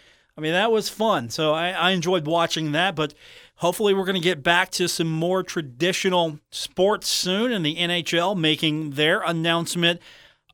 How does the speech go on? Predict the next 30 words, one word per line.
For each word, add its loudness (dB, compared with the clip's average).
about 0
thirty-five 0
minutes 0
ago. 0
Gary -4
Bettman -2
spoke 0
live 0
on -4
all -2
the -2
N -4
H -4
L 0
platforms, -2
including -4
N -6
B -6
C -4
Sports -4
Network, -4
their -8
social -4
media -2
channels, -4
all -2
their -2
Canadian -2
television -6
partners. -4